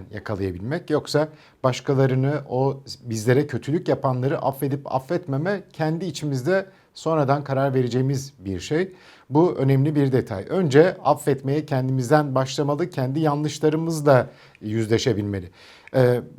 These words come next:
bu ifadeden başlarsak eğer, bir kere daha, e, en azından konuyu detaylandırabilmeniz için açmış olayım. İnsanın kendisini affedebilmesi için önce kendisine itirafta bulunması gerekmez mi?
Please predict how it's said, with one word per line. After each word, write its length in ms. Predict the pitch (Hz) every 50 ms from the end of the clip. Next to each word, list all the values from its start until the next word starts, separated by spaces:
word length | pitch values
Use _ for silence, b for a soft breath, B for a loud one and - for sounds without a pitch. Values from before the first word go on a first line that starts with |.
| - 143 147 143 131 - _ _ - 120 113 - _ 165
bu 360 | 156 160 208 240 240 190 -
ifadeden 640 | - 175 131 - 190 185 175 185 165 190 185 175 151
başlarsak 920 | 156 156 156 - - 170 165 160 156 156 - 147 113 92 - - - -
eğer, 480 | 120 120 117 107 101 95 - - - - -
bir 320 | 117 120 110 113 131 131
kere 220 | - 147 123 113 107
daha, 180 | 123 131 151
e, 260 | 131 - - 104 120 117 113 110 117 117 - - 123
en 80 | 135 131
azından 380 | 123 110 120 127 131 139 131
konuyu 520 | 135 - 127 123 131 143 147 135 - - -
detaylandırabilmeniz 920 | 123 117 - 135 123 120 123 123 123 120 131 123 131 120 127 135 139 135
için 200 | 135 - 117 110
açmış 460 | - - 117 117 - 117 113 - -
olayım. 320 | 107 104 123 160 185 254 b b b b b b b b b b b
İnsanın 400 | 151 151 160 151 185 208 208 214
kendisini 480 | 214 185 175 175 180 185 180 - 185 180
affedebilmesi 640 | 175 175 - 185 165 175 165 175 175 170 165 - 180
için 160 | 180 - 156
önce 280 | 143 143 151 147 165 156
kendisine 480 | - 151 143 147 147 147 143 170 165 156
itirafta 540 | 147 139 139 - 143 139 135 135 - -
bulunması 500 | 139 147 151 147 147 147 143 - 151 156
gerekmez 720 | 156 - 135 120 131 131 135 135 135 - 165 185 202 175 123
mi? 160 | 107 101 95